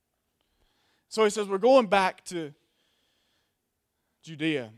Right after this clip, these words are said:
In verse nine, the story continues. Jesus answered, "Are there not twelve hours in the day? If anyone walks in the day, he does not stumble because he sees the light of this world.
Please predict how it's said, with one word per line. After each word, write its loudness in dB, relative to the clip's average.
In -20
verse -8
nine, -4
the -20
story -4
continues. -14
Jesus -8
answered, -4
"Are -4
there -6
not -4
twelve -4
hours -4
in -16
the -18
day? -2
If -12
anyone -14
walks -6
in -16
the -14
day, -8
he -12
does -14
not -16
stumble -10
because -12
he -16
sees -6
the -14
light -8
of -16
this -18
world. -10